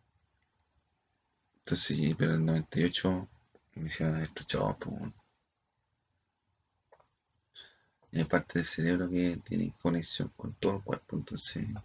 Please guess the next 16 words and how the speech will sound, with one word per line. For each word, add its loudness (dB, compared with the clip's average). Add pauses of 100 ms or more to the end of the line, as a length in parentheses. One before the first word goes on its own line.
(760)
mi 2
cuerpo 2
no, 0
no, -4
no -10
funcionaba, -2 (1300)
no -6
funcionaba -2
normalmente, -6
weón. -10 (2000)
O -20
sea, -4
no -4
funcionaba 0
normalmente. -12 (1900)
Entonces, -2